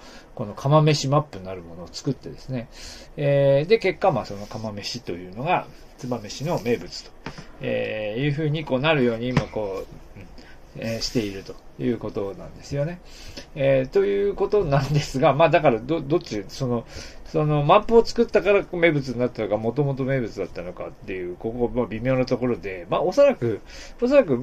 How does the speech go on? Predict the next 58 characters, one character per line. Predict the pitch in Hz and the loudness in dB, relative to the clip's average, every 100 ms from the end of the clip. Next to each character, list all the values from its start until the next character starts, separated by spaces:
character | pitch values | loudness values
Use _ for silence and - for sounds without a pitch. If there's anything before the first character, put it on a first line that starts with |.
| 135 | 0
ま | 156 143 | 2 4
あ、 | |
町 | 135 165 240 | 4 2 2
の | 240 | 2
人 | 247 | 0
に | 233 | 0
と | 190 202 | 0 0
っ | |
て | 202 | 2
は、 | 196 117 - | 2 0 0
あ | 123 | -2
の、 | 107 | -2
定 | 107 143 | 2 4
番 | 127 131 | 6 4
の | 120 113 | 2 -4
食 | 110 | 0
べ | 117 | 0
物 | 117 92 | 0 -6
に | 95 | -6
は | 110 | -6
な | 92 110 | -6 -8
っ | |
て | - 90 | -8 -8
い | |
た | - 98 | -6 -8
ん | |
だ | 87 | -10
と | - | -10
思 | 92 92 | -12 -12
い | |
ま | 92 104 | -12 -14
す | - | -2
が、 | 202 151 - - - - 175 | 0 0 -4 -16 -18 -8 -4
ま | |
あ、 | |
外 | 147 247 240 | 4 6 6
の | 120 | 2
人 | - 123 | -2 -4
が | 95 - | -4 -6
来 | - | -4
て | 135 | 0
ね、 | 185 180 - | 0 -2 -8
え | 98 85 87 - - - | -4 -4 -4 -8 -10 -8
ー、 | - | 0
燕 | 156 151 131 | 2 4 2
と | - 107 | 0 0
い | 156 | 2
え | |
ば、 | 143 78 - - - - - | 4 2 0 -18 -20 -20 -12
そ | 107 | -12
の、 | 95 87 78 - - - | -10 -14 -16 -20 -20 -4
背 | 113 | 0
脂 | 104 98 101 | 0 -2 -4
ラ | 98 104 | -4 -4
ー | |
メ | - - | -6 -10
ン | |
と | - | -12